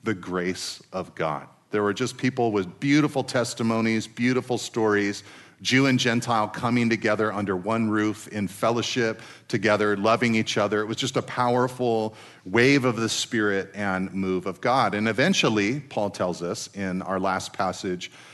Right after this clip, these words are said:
Peter visited the church in Antioch. And Peter's presence at first only added to the beauty of the church in Antioch because this great apostle, this, you know, main man, uh, in Jesus's team,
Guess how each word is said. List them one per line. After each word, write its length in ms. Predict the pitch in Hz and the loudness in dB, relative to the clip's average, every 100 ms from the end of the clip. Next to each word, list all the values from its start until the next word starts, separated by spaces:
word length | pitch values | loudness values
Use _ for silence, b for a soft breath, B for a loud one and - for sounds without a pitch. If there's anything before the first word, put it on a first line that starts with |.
| B B | B B
Peter 640 | - 151 143 104 82 - | 0 4 4 4 0 -8
visited 640 | 90 110 95 101 90 82 85 | -4 -2 0 0 -2 -4 -6
the 80 | |
church 360 | 92 110 90 - | -4 -4 -4 -6
in 100 | 87 | -8
Antioch. 480 | 90 95 90 87 120 | -6 -6 -4 -4 -4
And 100 | 113 | -2
Peter's 300 | 151 165 156 | 2 0 0
presence 440 | - 131 139 131 | 0 0 0 0
at 120 | 123 117 | -2 -2
first 360 | 135 120 - 123 | 0 0 -2 -2
only 340 | 131 131 127 131 | 0 2 0 -2
added 540 | 110 120 107 87 - | 2 4 2 0 -6
to 100 | - | -6
the 140 | 98 | -4
beauty 560 | 87 95 107 101 90 85 | -4 -2 0 0 -2 -4
of 140 | 95 | -6
the 80 | 98 | -4
church 440 | - 104 90 - - | -4 -2 -2 -6 -8
in 140 | 95 | -8
Antioch 560 | 87 90 90 90 85 - | -6 -4 -2 -2 -4 -6
because 560 | 120 - 107 98 - B B B B B | -6 0 2 2 -4 B B B B B
this 220 | 131 143 135 | 2 2 4
great 300 | 139 147 143 | 4 4 4
apostle, 840 | 156 - 117 117 131 107 120 - - b b | -2 0 0 0 0 0 0 -6 -20 b b
this, 540 | 113 110 - - - - | -2 -2 -6 -8 -10 -14
you 140 | 110 107 | -4 0
know, 120 | 104 | 2
main 760 | 101 110 127 135 139 135 131 - - | 4 4 6 6 4 2 -4 -12 -2
man, 800 | 107 117 127 117 98 104 104 - - | 2 4 4 4 2 -2 -4 -12 -6
uh, 340 | 95 92 90 | -4 -2 -4
in 240 | 92 98 95 | -6 -4 -2
Jesus's 600 | 110 113 110 - 104 - | 0 0 -2 -4 -6 -6
team, 500 | - 120 104 90 | -4 -4 -2 -4